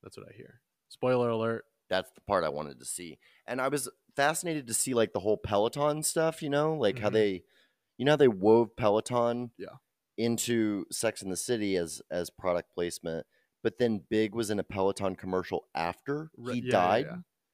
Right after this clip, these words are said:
Speaker 2: Well, he didn't die on the Peloton. I thought he, like, died and hit his head.
Speaker 1: Oh.
Speaker 2: He just had a heart attack after.
Speaker 1: Gotcha.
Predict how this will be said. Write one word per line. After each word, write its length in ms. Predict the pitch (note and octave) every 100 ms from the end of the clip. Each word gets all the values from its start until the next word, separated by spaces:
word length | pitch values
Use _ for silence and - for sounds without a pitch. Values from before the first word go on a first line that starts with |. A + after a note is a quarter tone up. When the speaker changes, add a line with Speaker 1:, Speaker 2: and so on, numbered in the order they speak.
| _ _ _ _ _ _ _
Speaker 2:
Well, 100 | -
he 100 | D3+
didn't 280 | G3+ A#3+ E3
die 280 | A#2 A#2 B2+ -
on 220 | G#2+ B2
the 80 | G#2+
Peloton. 680 | G#2 G#2 A2 D#2+ C#2 A#1+ C#2
I 80 |
thought 180 | G#2 D3
he, 120 | C3+
like, 340 | A#2+ F#2+ E2+ C2+
died 340 | F2 F2 F#2
and 100 | D#2+
hit 160 | E2+ G2+
his 140 | F#2+
head. 280 | - F2+ F#2 F#2+ -
Speaker 1:
Oh. 60 | G1+ G1+ - _
Speaker 2:
He 80 | D3
just 140 | E3
had 100 | E3
a 40 |
heart 260 | G2+ G2 G#2
attack 300 | G2 G2 F2 -
after. 380 | C#2+ D#2+ - - - _ _ _
Speaker 1:
Gotcha. 300 | - -